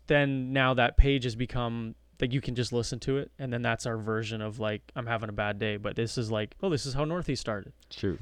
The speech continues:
Speaker 1: You know what I mean? So th-, it's a little different that way. Also, um, I had a lot of, <sighs> gotta be careful. There's a lot of robots on my Instagram.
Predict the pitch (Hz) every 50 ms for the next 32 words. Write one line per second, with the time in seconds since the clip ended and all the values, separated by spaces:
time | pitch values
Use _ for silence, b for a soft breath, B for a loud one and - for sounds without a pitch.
0 | - - 160 160 160 151 151 143 143 147 160 165 - - 147 135 127 180 190 175
1 | 156 220 208 214 185 196 196 202 202 180 202 190 - 185 165 131 165 165 170 147
2 | 151 156 160 160 156 b b b b b b b b b - 147 156 - - -
3 | 165 165 160 151 139 135 127 123 120 113 110 110 107 - - - - - - -
4 | _ _ _ _ _ - - - - - - - 127 143 156 156 156 156 147 131
5 | 131 - - - - - - - - - - - - - - - - - - _
6 | _ _ _ - - - - - - - - 117 117 117 - - 113 107 - -
7 | - - - - - 143 131 123 143 127 123 135 135 143 151 165 156 147 123 120
8 | 123 123 127 131 147 151 156 156 - 156 156 156 156 156 156 160 151 - - 143
9 | 143 156 160 165 165 160